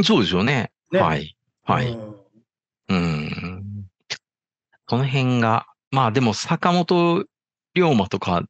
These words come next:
Speaker 1: なんか違う方に向いていきそうですけどね。
Speaker 2: 坂本龍馬も、もしかすると、らしき人物すら出てこない可能性もありますよね。
Speaker 1: まあまあまあまあね。
Speaker 2: ああいう、うん。
Speaker 1: うん。
Speaker 2: で、あとはて-、なんか将軍が結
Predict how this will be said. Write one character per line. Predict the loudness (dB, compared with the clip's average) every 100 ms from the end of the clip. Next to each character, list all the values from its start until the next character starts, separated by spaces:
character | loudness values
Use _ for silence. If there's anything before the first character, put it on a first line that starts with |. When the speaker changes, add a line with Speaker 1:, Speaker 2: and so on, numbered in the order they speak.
| _ _
Speaker 1:
な | -6 -4
ん | -2
か | -2
違 | -2 -2 2 2 2
う |
方 | 2 2 2
に | 0 -4 -8 _ _
向 | 2
い | 2
て | 0
い | 0
き |
そ | 0 -2
う | -2
で |
す | -8
け | -4
ど | 0
ね。 | 0 -2 _
Speaker 2:
坂 | -8 -4
本 | -4 0 0
龍 | 2
馬 | 2 2
も、 | 0 -2 -2
も | -2
し | 0
か | 0
す | -2
る | -4
と、 | -4 -6 -8 -10 -14 _ _ _ _ _
ら | 0 0
し | 0
き | -2 -2 0 -2 -4
人 | -2 0 0
物 | -4
す | -4 2
ら | 2
出 | 2 0
て |
こ | 2 2
な | 2
い |
可 | 2
能 | 0
性 | -2
も | -2
あ |
り | -2
ま | -4
す | -10
よ | -4
ね。 | -4 -4 _ _ _ _ _ 0
Speaker 1:
ま | 2
あ |
ま | 4
あ | 2
ま | 2
あ |
ま | 0
あ |
ね。 | 0 2
Speaker 2:
あ | 2
あ |
い | 2
う、 | 2 2 2 0 -8 _ _ _ _ _ _
う | -2
ん。 | -2 -4 -10 -20 _ _ _ _ _ _ _ _
Speaker 1:
う | -4
ん。 | -2 -4 -6 -12 _ _ _ _ _
Speaker 2:
で、 | -4
あ | 0
と | 0
は | 0
て-、 | 0
な | 0 0
ん | -2
か | -2
将 | 2 4 4
軍 | 4 6 6
が | 4
結 | 2 -2